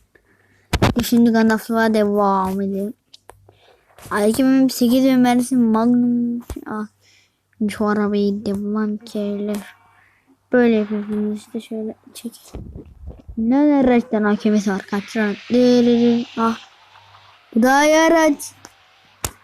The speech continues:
O siyah bak amına koyayım. Kendisi gibi araba almış.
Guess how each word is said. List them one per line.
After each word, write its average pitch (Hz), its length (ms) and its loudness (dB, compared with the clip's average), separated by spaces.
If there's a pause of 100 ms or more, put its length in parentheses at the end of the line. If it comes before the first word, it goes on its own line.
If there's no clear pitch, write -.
(1120)
O 214 160 2
siyah 208 320 -2
bak 247 220 2
amına 220 120 2
koyayım. 208 280 -6
Kendisi 202 400 -8
gibi 214 200 0
araba 214 280 0
almış. 202 320 -8